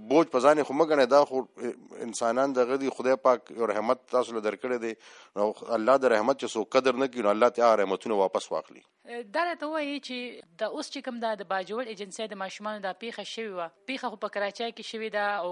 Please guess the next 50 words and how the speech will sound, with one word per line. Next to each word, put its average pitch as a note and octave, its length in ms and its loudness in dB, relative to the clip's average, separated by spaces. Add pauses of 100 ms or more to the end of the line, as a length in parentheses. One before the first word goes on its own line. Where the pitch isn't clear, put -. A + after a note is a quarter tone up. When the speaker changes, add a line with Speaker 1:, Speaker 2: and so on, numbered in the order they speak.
(100)
Speaker 2:
کراچۍ F#3+ 340 -6
کې A3 160 -12
به F#3 140 -14
پولیس F#3+ 260 -14
تحقیقات F#3+ 500 -8
کوي، G#3 160 -8 (200)
خو B3+ 120 -2 (520)
چې G#3+ 360 -8
تاسو C#4 320 -2
کوم، B3 180 -6
اه، F#3+ 300 -8
ابتدایي، G3+ 560 -6
اه، F3+ 460 -8
تفتیش - 420 -8
کړی F#3+ 280 -4
دی F#3+ 100 -6
یا F3+ 220 -4
چې - 200 -18
خبرې G#3+ 300 -8
هم G3+ 100 -12
سوره F#3+ 180 -10
کړې G3+ 280 -12
دي، G#3 100 -12
نو G#3 80 -12
و-، F3+ 480 -10
وجه C#4 180 -2
څه C#4 200 -6
لګي A#3+ 260 -8
چې A3 60 -10 (100)
آیا A3+ 220 -2
دا A3 120 -2
د F3+ 140 -12
غربت F3 320 -4
د A#3+ 100 -6
وجې A3+ 220 -8
د A3 260 -14
ماشومان G3 400 -10
هلته F#3 280 -16
مور F#3+ 180 -4
پلار F#3 180 -4
لېږلي F#3 380 -10
وي F#3 160 -10
که E3+ 120 -14
نور A3 160 -8
وجوهاتو؟ F#3+ 640 -8 (160)
Speaker 1:
په A#2+ 100 0
باجوړ C3+ 460 6
کې C#3+ 440 -2
د A#2 420 2
ماشومو D3 380 2